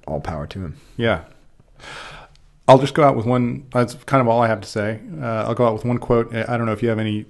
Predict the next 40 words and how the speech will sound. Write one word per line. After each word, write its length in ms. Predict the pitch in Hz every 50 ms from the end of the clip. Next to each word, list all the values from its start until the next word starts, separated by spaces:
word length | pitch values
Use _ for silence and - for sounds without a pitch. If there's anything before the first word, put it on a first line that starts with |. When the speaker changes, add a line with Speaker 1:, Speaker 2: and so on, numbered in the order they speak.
| - - - - _ _ _ _ _ _ _ _ _ _ -
Speaker 2:
finishing 320 | - 127 117 107 - 117 110
comments. 560 | - 117 107 101 104 110 117 127 - - - _ _ _ _ _ _ _ _ _ _ _ _ _ _ _ - - -
Speaker 1:
Uh, 600 | 101 98 95 92 90 90 90 92 98 98 - - - - _ _ - -
no, 260 | 139 139 160 156 151
just 340 | 147 - 139 127 - - -
kind 200 | - - 123 135
of 100 | 120 104
what 100 | 117 110
I, 180 | 104 104 98 - -
what 140 | - 104 98
I 80 | 92 98
said 180 | - 101 92
before 340 | 92 92 - - 95 92 90 90
Speaker 2:
Oh, 140 | - 254 220
Speaker 1:
was 80 | 147 135
Speaker 2:
we 60 | 160
should 200 | - 214 170 135
listen 280 | 143 165 175 - 139 113
to 120 | - 110
him. 240 | 101 98 95 90 - -
Actually, 260 | - 117 - - 131
we 80 | 123 120
have 120 | 120 113
a, 60 | 117
we 100 | 117 117
do 80 | 127 147
have 100 | 135 113
a 60 | -
clip. 320 | - - 131 113 - -
We 80 | 120 113
should 120 | - 123
do 80 | 113 127
that 140 | 120 107 -
before 220 | - - - -
we 60 | 104 101
go 80 | 107
out 120 | 104 98 -
Speaker 1:
<laughs> 20 |
Speaker 2:
too. 100 | - - 156
Speaker 1:
Jeez. 600 | 131 - - - - - - 127 - - -